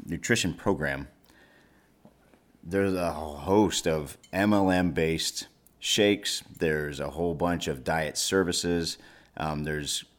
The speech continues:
companies that are, you know, "Don't eat, just put this patch on your arm." I mean, there, there's all kinds of, um, approaches to helping people mitigate what they put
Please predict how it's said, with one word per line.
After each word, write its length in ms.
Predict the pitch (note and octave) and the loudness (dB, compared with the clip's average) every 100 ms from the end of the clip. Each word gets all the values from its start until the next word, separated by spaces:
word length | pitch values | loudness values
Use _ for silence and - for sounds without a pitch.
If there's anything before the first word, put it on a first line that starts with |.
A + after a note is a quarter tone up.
| - | -2
companies 480 | G2 F#2+ F2+ E2 C#2+ | 0 0 0 -2 -2
that 120 | D#2 | -2
are, 220 | D2 C#2+ - _ _ _ _ _ _ - | -2 -8 -16 _ _ _ _ _ _ -6
you 140 | E2 | -4
know, 80 | D#2 | -4
"Don't 300 | C#2 F#2 F#2+ | -2 2 4
eat, 180 | F#2 G2 | 4 2
just 220 | E2+ - | -2 -2
put 160 | G2+ F#2 | -2 0
this 140 | F2+ | -2
patch 420 | - F2+ F2+ F2 | -2 0 0 0
on 140 | F#2 F2+ | 0 0
your 140 | F2+ | 0
arm." 320 | F2 F2+ F#2+ | 2 2 2
I 40 | E2 | 0
mean, 140 | E2 | -2
there, 100 | F2 | -2
there's 220 | F2+ F2+ | -2 0
all 160 | F#2+ G2+ | 4 4
kinds 380 | - G2 G2 E2+ | 2 2 2 2
of, 120 | D#2 - - | -4 -8 -8
um, 540 | D#2+ D2+ D2 D2 F2+ - | -6 -6 -8 -12 -14 -12
approaches 600 | - - G#2+ A2+ F#2+ E2 - | -10 -2 0 2 0 -2 -4
to 180 | F2 D#2 | -4 -6
helping 460 | - F#2+ G2 F#2+ | 0 0 2 0
people 260 | - E2+ E2 | 0 -2 -2
mitigate 440 | D#2+ F2 E2 D#2+ | 0 0 0 -4
what 140 | E2 D#2+ | -4 -6
they 80 | D2+ | -8
put 280 | - D#2 | -6 -6